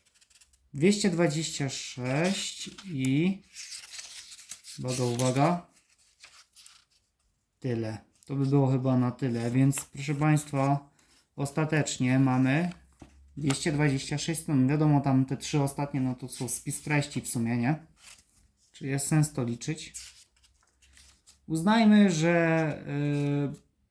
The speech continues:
wie-, y, jest dwieście dwadzieścia jeden stron samych wierszy. Coś w tym stylu.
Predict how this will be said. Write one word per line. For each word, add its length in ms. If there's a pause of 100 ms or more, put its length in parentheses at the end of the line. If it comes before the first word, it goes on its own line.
(680)
wie-, 440
y, 300
jest 260
dwieście 920 (580)
dwadzieścia 720
jeden 600
stron 420
samych 440
wierszy. 580 (440)
Coś 240
w 40
tym 140
stylu. 380